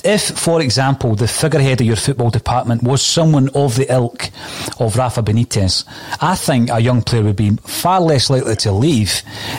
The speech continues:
than if that person who is the head of the football department doesn't have a great interest or even a great track record in developing youth players. Mm. So, you, the flip side of that, and some of the names that I see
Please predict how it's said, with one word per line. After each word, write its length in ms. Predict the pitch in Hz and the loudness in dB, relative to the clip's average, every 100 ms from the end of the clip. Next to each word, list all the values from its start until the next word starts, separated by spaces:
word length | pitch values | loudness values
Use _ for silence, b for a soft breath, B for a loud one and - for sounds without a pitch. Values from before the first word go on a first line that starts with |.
| B | B
than 480 | 120 131 127 117 131 - - | -2 0 2 2 0 -6 -8
if 180 | 143 123 | -2 0
that 240 | 151 139 - | 2 0 0
person 460 | 135 139 - 113 | 2 2 2 2
who 120 | 110 | 4
is 200 | 117 110 | 4 2
the 120 | - 101 | 0 0
head 200 | 127 117 | 2 2
of 40 | |
the 60 | 104 | 0
football 260 | 131 117 | -2 -2
department 460 | 104 - 123 120 110 B B - | -2 0 0 0 -4 B B -2
doesn't 240 | 185 170 | 0 2
have 160 | 165 160 | 2 2
a 60 | |
great 260 | 135 143 156 | 0 2 2
interest 420 | 143 139 151 135 | 2 2 2 0
or 120 | 135 | 2
even 180 | 147 151 | 2 2
a 60 | 127 | 2
great 340 | 143 135 - | 0 -2 -4
track 380 | - 139 151 - | -2 0 0 0
record 380 | 123 117 110 - B B B - | 0 0 -2 -4 B B B 0
in 120 | 131 | 2
developing 680 | 117 131 120 110 110 104 104 B B B B | 2 2 0 0 2 2 0 B B B B
youth 280 | 127 - - | 0 0 0
players. 380 | 135 135 95 | 2 2 0
Mm. 360 | - - - 190 | -4 -6 -4 -2
So, 440 | 196 156 147 - - - - - | 0 2 0 -2 -14 -20 -10 -2
you, 160 | 170 | 2
the 180 | 160 143 | 2 2
flip 260 | - 262 - | 0 -2 0
side 240 | 214 180 | 2 2
of 80 | 139 | 2
that, 220 | 143 151 | 2 2
and 80 | 117 | 0
some 160 | - | 2
of 80 | 196 | 2
the 60 | 190 | 4
names 220 | 165 139 | 4 2
that 120 | 135 | 2
I 80 | 131 | 2
see 320 | 120 127 117 | 0 2 0